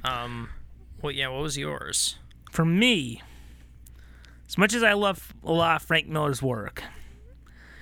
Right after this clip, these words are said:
Speaker 2: it is the book The Dark Knight Strikes Again.
Speaker 1: Hmm.
Speaker 2: It is, without a doubt,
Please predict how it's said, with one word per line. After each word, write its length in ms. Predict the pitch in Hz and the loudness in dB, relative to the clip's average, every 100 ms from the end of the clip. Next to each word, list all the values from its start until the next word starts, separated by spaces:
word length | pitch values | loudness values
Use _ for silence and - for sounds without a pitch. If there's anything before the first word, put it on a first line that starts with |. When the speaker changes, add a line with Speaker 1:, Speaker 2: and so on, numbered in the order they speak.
| - - | -20 2
Speaker 2:
it 140 | 151 | 4
is 500 | 160 165 151 143 - - - - - - - - | 6 4 2 -2 -4 -10 -20 -20 -20 -20 -20 -16
the 300 | 139 151 160 | -4 4 4
book 360 | 143 156 156 - | 6 2 2 2
The 120 | 156 | 0
Dark 400 | 139 175 185 185 | 4 6 6 2
Knight 300 | 156 156 131 | 4 4 2
Strikes 440 | - - 147 123 131 | -2 4 4 4 -2
Again. 480 | 120 127 110 120 - - - - - - - | 0 0 0 -8 -12 -18 -20 -20 -20 -20 -14
Speaker 1:
Hmm. 60 | - 120 110 - - - | -12 -10 -12 -16 -20 4
Speaker 2:
It 120 | 185 | 6
is, 240 | 185 165 151 | 8 4 0
without 340 | 175 240 202 | 4 6 4
a 60 | 135 | 2
doubt, 300 | 151 117 | 0 0